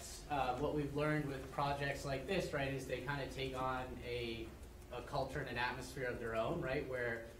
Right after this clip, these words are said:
we definitely think that, um, especially, um,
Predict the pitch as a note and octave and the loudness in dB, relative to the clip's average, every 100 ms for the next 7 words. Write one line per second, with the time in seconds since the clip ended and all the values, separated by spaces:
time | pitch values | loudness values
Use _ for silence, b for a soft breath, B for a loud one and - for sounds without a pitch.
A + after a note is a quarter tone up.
0 | - C#3 C#3 C#3+ C#3+ C#3 C3 C#3 C3 C3+ | -6 -2 0 0 0 -2 -2 -2 -2 0
1 | B2+ A2+ - - B2 A2+ G#2+ - F3+ F3+ | 0 0 -6 -4 0 0 -2 -2 2 2
2 | F3+ E3 C#3+ - - - - - - A#2 | 4 4 2 0 -8 -12 -12 -8 -6 -4
3 | G#2+ | -4